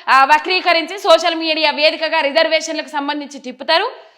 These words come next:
ఇంకా మీ మాటలని ఎవరన్నా అన్వయించిర్రట, తప్పుగా అన్వయించిర్రట ప్రభుత్వ న్యాయవాది అని చెప్పేసి. ఓటుకు నోటు కేసు బదిలీపై సోమ-, నిర్ణయం సోమవారానికి వాయిదా అని చెప్పేసి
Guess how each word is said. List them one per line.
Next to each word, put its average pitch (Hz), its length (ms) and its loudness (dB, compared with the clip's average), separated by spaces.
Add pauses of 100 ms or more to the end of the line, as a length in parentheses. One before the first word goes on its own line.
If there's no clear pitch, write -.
(200)
ఇంకా 320 140 -10
మీ 311 240 -4
మాటలని 370 520 0
ఎవరన్నా 349 380 -2
అన్వయించిర్రట, 277 840 -2 (580)
తప్పుగా 302 340 2
అన్వయించిర్రట 285 920 0
ప్రభుత్వ 302 360 -2
న్యాయవాది 269 560 2
అని 254 120 -6
చెప్పేసి. 254 240 -8
ఓటుకు 285 360 -2
నోటు 277 240 -6
కేసు 262 280 -8
బదిలీపై 254 440 -6
సోమ-, 247 280 -6
నిర్ణయం 254 380 -6
సోమవారానికి 233 640 -4
వాయిదా 240 340 -2
అని 226 120 -8
చెప్పేసి 254 400 -12